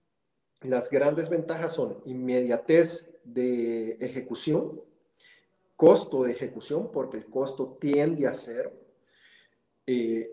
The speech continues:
y tamaño de pagos. En Lightning, todavía no digo que esté la solución ahí, pero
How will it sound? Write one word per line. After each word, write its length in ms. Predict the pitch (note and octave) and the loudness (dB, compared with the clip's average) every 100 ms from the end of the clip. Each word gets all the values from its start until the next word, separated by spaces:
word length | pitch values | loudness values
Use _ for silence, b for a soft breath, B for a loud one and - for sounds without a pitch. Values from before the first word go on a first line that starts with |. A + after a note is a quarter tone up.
| A#2 | 0
y 540 | E3 A3+ - - - - _ _ _ _ - | 2 2 0 -8 -18 -20 _ _ _ _ 0
tamaño 360 | C3 C3+ C#3+ | 2 4 2
de 80 | C3 | 2
pagos. 560 | C3 E3+ - - - - _ _ - | -2 -6 -8 -18 -20 -20 _ _ -2
En 300 | C#3+ C#3 D#3 | 0 4 6
Lightning, 500 | G3+ G3+ D#3+ E3+ - - - _ _ _ | 6 4 -2 -2 -4 -12 -20 _ _ _
todavía 400 | A2 A2+ B2 D3 | -6 -2 0 2
no 160 | E3 F3 | 4 6
digo 220 | F3 E3+ | 6 4
que 100 | D3 | -2
esté 180 | - D3+ | 0 0
la 260 | D#3+ D#3 - | 2 -2 -4
solución 560 | - B2+ A#2 - C#3 | -10 -8 -6 -2 0
ahí, 220 | C#3+ A#2+ F#2+ - | 0 -2 -6 -6
pero 340 | B2+ C3+ - | 0 0 0